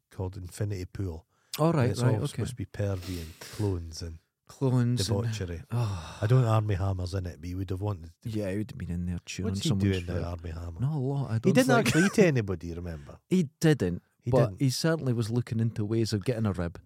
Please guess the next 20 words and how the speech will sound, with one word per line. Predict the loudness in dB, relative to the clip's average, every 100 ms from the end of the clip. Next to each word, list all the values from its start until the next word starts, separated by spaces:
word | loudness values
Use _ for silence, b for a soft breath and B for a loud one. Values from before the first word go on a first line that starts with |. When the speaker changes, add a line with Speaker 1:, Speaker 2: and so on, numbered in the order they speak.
| _
Speaker 1:
Yeah, | -6 0 0
he | 0
would | -2
have | -4
got | -2 -2
a | -2
rib. | -8 -8
Speaker 2:
Oh, | -4 -4
Speaker 1:
Spare-, | -4 -4
Speaker 2:
my | -2
Speaker 1:
well, | 2 2
I |
told | 2 0 0
you |
Speaker 2:
God. | -4
Speaker 1:
before, | -4 -2
I | -2
thought | -2 -6 -8
spare | -8 -6 -4
ribs, | -6 -10 -18